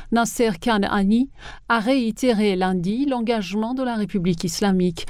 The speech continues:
envers les pourparlers sur la relance du P G A C, rappelant que Téhéran n'était pas pourtant disposé à négocier sous la pression et les menaces.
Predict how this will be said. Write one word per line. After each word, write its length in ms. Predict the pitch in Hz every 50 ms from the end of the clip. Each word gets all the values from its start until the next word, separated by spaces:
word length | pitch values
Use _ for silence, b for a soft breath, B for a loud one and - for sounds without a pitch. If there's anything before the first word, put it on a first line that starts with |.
| B B B B B -
envers 460 | 226 226 220 185 208 262 277 262 214
les 220 | 196 196 190 185
pourparlers 800 | - - - 269 - - - - 220 208 185 196 208 247 277 277
sur 400 | 214 - - - 254 254 240 202
la 140 | 190 185 175
relance 520 | 165 170 208 220 220 208 196 190 202 - -
du 140 | 185 190
P 180 | 175 - 247 240
G 240 | 208 170 214 202 180
A 100 | 175 170
C, 420 | 165 - - - 180 165 170 185 - B B B B B B B B B B
rappelant 540 | 185 165 220 233 226 - 254 269 262 247
que 160 | 185 - 202 185
Téhéran 680 | 170 - 247 247 233 220 202 175 190 202 214 240 254
n'était 440 | 233 226 240 262 240 233 - 226 214
pas 220 | - - 277 262
pourtant 500 | - - - 208 196 - - 254 247 233
disposé 800 | 185 170 190 233 240 - - - - 233 202 170 156 185 185 175
à 100 | 170 175
négocier 720 | 196 226 247 196 190 220 208 202 - - - 226 254 277
sous 260 | 262 - - - 269 269
la 100 | 247 214
pression 640 | - - 190 165 - - - - 190 180 175 170
et 160 | 175 202 220 220
les 140 | 208 214
menaces. 720 | 214 208 214 208 180 160 151 - - - - - - -